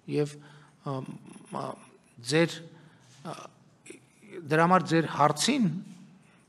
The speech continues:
բովանդակային ավելացնու-, ավելացնելու ոչ մի բան չունեմ։ Ես ընդհակառակը ասում եմ, հենց հարցը էդ ա. ո՞նց վարվել էդ իրավիճակի հետ, ո՞նց վարվել։ Եվ էդ պատասխաններն էլ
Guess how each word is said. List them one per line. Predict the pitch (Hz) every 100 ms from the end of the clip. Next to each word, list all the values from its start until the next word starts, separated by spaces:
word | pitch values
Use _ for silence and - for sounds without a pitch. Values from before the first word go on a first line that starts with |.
| _ -
բովանդակային | 151 160 165 165 190 196
ավելացնու-, | 185 147 151 151 143 - 180 - -
ավելացնելու | 143 147 143 147 147 156 156 185 196 - - - -
ոչ | 147 165 -
մի | 165
բան | 160 185 185
չունեմ։ | - 190 180 107
Ես | 123 131
ընդհակառակը | - 170 180 156 131 143
ասում | 131 160
եմ, | 156
հենց | 151 147
հարցը | 165 160 -
էդ | 196 - -
ա. | - - - _ _ _ -
ո՞նց | 123 151 175
վարվել | - 147 123 117 110
էդ | 110
իրավիճակի | 117 113 110 110 - 113 - 110
հետ, | 120 _ - _ -
ո՞նց | 185 214
վարվել։ | 151 113 - 110 - - _ _ _ _ -
Եվ | 156 156
էդ | 208 180
պատասխաններն | - 147 156 - 156 151 151 151
էլ | 196